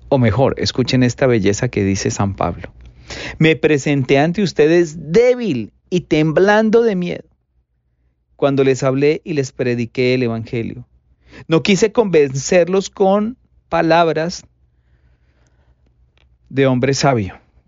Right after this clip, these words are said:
Al contrario, los convencí por medio del Espíritu y del poder de Dios, a fin de que la fe de ustedes dependiera del poder de Dios y no de la sabiduría de los hombres".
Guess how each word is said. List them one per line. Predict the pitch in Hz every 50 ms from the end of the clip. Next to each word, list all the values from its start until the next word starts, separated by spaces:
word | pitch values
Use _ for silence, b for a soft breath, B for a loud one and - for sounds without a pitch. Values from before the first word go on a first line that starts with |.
| _ _ _ _ _ -
Al | 147 151 143 123
contrario, | - - 139 131 123 113 - - 147 139 135 120 98 87 87 - - _ -
los | - - 117 120 -
convencí | - 127 113 120 117 113 - - 135
por | 131 - 139 135
medio | 131 139 147 147 147 147 147 160 165 170 185 -
del | - 135 156 165 170
Espíritu | 175 165 160 - - - - - 277 277 277 254 190 - - 113 110 - _ _ _ _ _ _ _ _ _ _ _ _
y | - 113
del | 110 117 117 117
poder | 110 - 127 123 127 127 127 139 143 156
de | 160 165 165
Dios, | 160 151 127 - 87 - - - _ _ _ _ _ B B B B B B B B
a | - 139
fin | 131 - 165 170 165
de | 180 175
que | - 208 190
la | 160 123 107
fe | 110 - - 156 139 120
de | 110 110 113
ustedes | 110 - - 175 170 180 208 254 247 220
dependiera | - 151 127 - 123 117 117 120 123 131 135 139 - -
del | 175 143 131 120 117 117
poder | - - 117 113 123 131 131 123
de | 113 107 104
Dios | 117 131 160 202 240 - - _ _ _ _ _ _ _ _ _ _ _
y | - 156 143
no | 139 127 120 123 131
de | 147 165
la | 180 190 185
sabiduría | 175 - 170 147 127 117 107 110 110 104 107 107 113 120
de | 120 117
los | 110 113 107 - - -
hombres". | 104 98 - - - - -